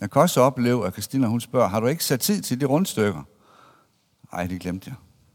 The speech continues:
Det, det, det smutter lige. Fordi man kan opleve, at man glemmer alt omkring sig,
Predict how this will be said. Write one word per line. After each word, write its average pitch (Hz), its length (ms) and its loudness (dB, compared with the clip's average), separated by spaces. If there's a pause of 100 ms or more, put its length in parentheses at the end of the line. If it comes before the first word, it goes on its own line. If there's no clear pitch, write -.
(1300)
Det, 107 320 -6
det, 92 480 -4
det 107 100 -6
smutter 104 340 -2
lige. 82 300 -8 (400)
Fordi 147 400 -4
man 113 180 2
kan 117 240 -6 (120)
opleve, 143 320 0
at 117 60 0
man 107 100 0
glemmer 123 300 -4
alt 120 320 -4
omkring 98 360 -6
sig, 76 180 -12